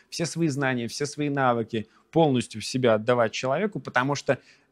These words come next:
если он быстрее научится делать то же самое, что и я,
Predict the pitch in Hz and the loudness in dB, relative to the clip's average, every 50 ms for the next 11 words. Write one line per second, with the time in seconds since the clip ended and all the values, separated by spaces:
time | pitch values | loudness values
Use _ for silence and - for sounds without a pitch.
0 | _ _ _ - 143 147 - 151 147 139 139 131 165 135 - - 170 160 151 131 | _ _ _ -4 -2 -2 0 0 0 0 0 0 0 -2 -2 -2 0 0 2 2
1 | 120 117 123 127 135 139 131 - 131 107 - - 117 113 110 127 120 123 - - | 0 0 -2 -2 -2 -2 -4 -4 -8 -8 -8 -8 -6 -4 -2 -2 -2 -2 -2 -2
2 | 143 127 117 - - 110 107 107 - - - 135 135 139 156 175 196 202 | -2 -2 -2 -4 -8 -8 -8 -8 -6 -2 0 0 2 2 2 0 0 0